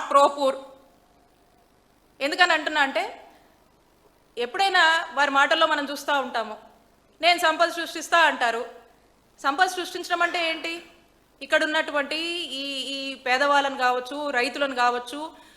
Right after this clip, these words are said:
మరి ప్రభుత్వ రంగంలో ఉన్నటువంటి అన్ని డెవలప్మెంట్స్ని కావచ్చు,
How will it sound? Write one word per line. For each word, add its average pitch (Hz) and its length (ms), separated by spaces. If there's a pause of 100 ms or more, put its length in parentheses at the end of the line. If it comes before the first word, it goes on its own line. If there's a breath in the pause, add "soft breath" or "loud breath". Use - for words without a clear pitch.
(140 loud breath)
మరి 269 360
ప్రభుత్వ 269 380
రంగంలో 277 400
ఉన్నటువంటి 269 440
అన్ని 269 340
డెవలప్మెంట్స్ని 269 600
కావచ్చు, 247 480